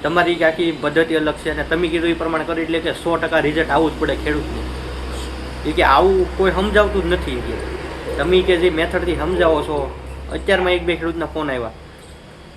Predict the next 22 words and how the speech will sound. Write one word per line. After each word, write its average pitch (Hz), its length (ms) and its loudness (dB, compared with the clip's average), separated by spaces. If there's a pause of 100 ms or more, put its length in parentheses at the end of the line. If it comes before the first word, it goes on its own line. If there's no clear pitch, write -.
(140)
હાલમાં, 127 420 0
એ 120 60 -6
કે 151 120 -2
"આપણે 170 320 4
આ 165 100 6
વસ્તુ 160 300 -2
કર્યું 165 280 -2
તો 160 100 -2
કે 147 120 -2
રિઝલ્ટ 151 300 -2
આવે." 135 220 0
એટલે 156 420 -4 (220)
હું 151 180 -4
સમજાવું 165 380 -2
છું, 160 340 -8
એમાં 151 220 -2
તમે 160 160 -2
હાલશો 123 500 -2 (260)
એટલે 143 140 -8
તમને 156 240 -4
રિઝલ્ટ 143 320 -2
મળશે. 143 360 -4